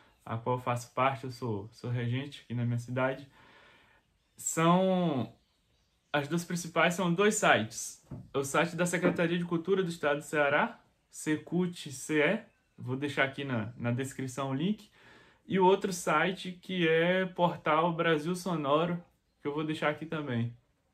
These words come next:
Lá tem diversos arranjos, diversos, diversos estilos de diversos autores. Bem legal os dois,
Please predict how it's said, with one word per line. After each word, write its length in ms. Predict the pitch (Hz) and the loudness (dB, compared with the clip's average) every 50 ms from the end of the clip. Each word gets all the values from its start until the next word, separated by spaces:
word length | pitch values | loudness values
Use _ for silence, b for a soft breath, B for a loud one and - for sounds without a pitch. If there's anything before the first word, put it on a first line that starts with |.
| _ _ _ _ _ _ _ _ _ _ _ - | _ _ _ _ _ _ _ _ _ _ _ -12
Lá 280 | - 123 131 139 156 160 | -4 2 4 4 4 4
tem 220 | - 185 185 180 | 2 -2 -2 0
diversos 560 | 165 170 147 135 156 156 - - - 175 175 | 0 -2 0 2 2 2 2 0 -2 -2 2
arranjos, 500 | 156 139 131 117 147 170 185 175 170 165 | 2 2 2 2 2 2 2 2 0 0
diversos, 960 | 147 143 139 127 131 143 170 170 165 - 160 139 113 104 107 - - - b b b b b b b b b b b b b b b b b b b b b b b b b b _ - | -2 -2 -4 -2 0 0 0 0 -2 -4 -4 -4 -4 -6 -6 -12 -16 -18 b b b b b b b b b b b b b b b b b b b b b b b b b b _ -12
diversos 2250 | - 123 139 135 131 123 120 131 139 143 156 151 147 - - - - 156 156 156 151 147 143 127 117 110 104 - - - - - - - - - - - - - - - - | -10 -8 -4 -4 -2 -2 0 2 2 2 2 0 -2 -8 -14 -14 -10 -6 -4 -2 -2 -2 -2 -2 -2 -2 -2 -4 -6 -8 -10 -14 -18 -20 -20 -18 -16 -14 -14 -14 -16 -12 -10
estilos 880 | - 135 117 - - - - 160 180 190 190 170 156 143 131 117 113 110 120 | -8 -6 -6 -8 -8 -8 -4 -2 0 0 2 2 0 0 0 0 0 -2 -4
de 140 | 135 135 135 | -6 -8 -6
diversos 520 | 135 123 123 131 135 147 - - 135 139 | -6 -2 -2 -2 -2 -2 -4 -8 -6 -4
autores. 1160 | 135 123 120 120 - - 139 156 165 160 151 139 120 110 107 101 - - - - - - - - | -2 -2 -2 -4 -4 -2 -2 0 2 2 2 2 0 -2 -4 -6 -8 -14 -16 -16 -16 -18 -18 -10
Bem 260 | - 113 113 147 156 165 | -8 -4 -2 0 0 2
legal 460 | 156 147 139 131 131 127 131 131 135 | 2 2 0 0 0 0 0 -2 -2
os 160 | 139 123 123 | -4 -4 -4
dois, 680 | 117 117 113 117 117 - - - - - - - - | -4 -2 -4 -4 -4 -6 -10 -12 -14 -16 -16 -18 -18